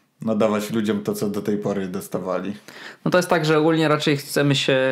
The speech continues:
Speaker 2: rozwijać pod takim względem, żeby jak najwięcej jeździć, jak najwięcej, wiesz, brać udział w eventach i, i po prostu przy okazji to wszystko nagrywać, bo to jest tak, jak robiliśmy do tej pory, no i chyba to działa, że to jest wszystko robione tak, wiesz,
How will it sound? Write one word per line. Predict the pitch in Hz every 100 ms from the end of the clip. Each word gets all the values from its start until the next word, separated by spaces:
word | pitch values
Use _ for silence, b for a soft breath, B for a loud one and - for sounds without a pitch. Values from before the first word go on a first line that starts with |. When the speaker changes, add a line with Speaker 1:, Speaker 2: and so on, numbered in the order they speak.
| 131 127
Speaker 2:
rozwijać | 131 123 127 131 127
pod | - 123
takim | 127 127
względem, | 123 127 123 120
żeby | 117 117
jak | 117 117
najwięcej | 120 113 113 -
jeździć, | 127 123 127 123
jak | 120
najwięcej, | 120 117 117 117 117
wiesz, | 110
brać | 113 120 113
udział | 131 120 113
w |
eventach | 120 120 117 117 113 - B B B B -
i, | 120 123 104
i | 120
po | 143
prostu | 143 139 127
przy | -
okazji | 131 135 127
to | 127
wszystko | - - 127
nagrywać, | 120 120 113 113
bo | - 117
to | - 139
jest | 135
tak, | 135
jak | 131
robiliśmy | 139 131 123 127
do | 127
tej | 135
pory, | 131 151 165
no | 160
i | 156
chyba | 160 143
to | 131
działa, | 117 107 101
że | 113
to | 113
jest | 113
wszystko | - - -
robione | 117 117 117
tak, | 113 110
wiesz, | 107 98